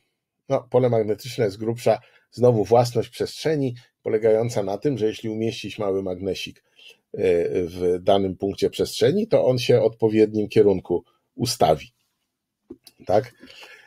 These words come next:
E, otóż można podobnie starać się zobaczyć linię sił pola magnetycznego.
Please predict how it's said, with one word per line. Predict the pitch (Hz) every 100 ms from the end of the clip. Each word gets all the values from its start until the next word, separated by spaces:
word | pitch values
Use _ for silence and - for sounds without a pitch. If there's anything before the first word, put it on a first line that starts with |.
| _ _ _ 123
E, | 104 101 98 98 - _ _ _ - _ _ -
otóż | 120 120 127 120 - - _ _ _ _ _ -
można | 113 123 123 127
podobnie | 120 110 123 123 110 95 -
starać | - 107 101 -
się | 101 90 _ -
zobaczyć | 98 104 117 113 87 -
linię | 98 101 95 87
sił | 101 -
pola | 90 82
magnetycznego. | 82 82 85 - 82 71 139 131